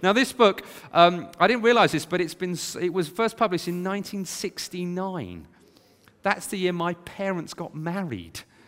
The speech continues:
Okay? So this is, this is an old book. It's apparently sold about thirty million copies, which I read on Wikipedia today, which is the fountain of all knowledge. It said,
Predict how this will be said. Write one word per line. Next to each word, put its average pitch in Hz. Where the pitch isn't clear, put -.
Okay? 139
So 180
this 208
is, 220
this 196
is 190
an 202
old 185
book. 160
It's 170
apparently 233
sold 190
about 165
thirty 196
million 175
copies, 147
which 156
I 175
read 202
on 170
Wikipedia 165
today, 123
which 143
is -
the 143
fountain 147
of 127
all 147
knowledge. 117
It 135
said, 160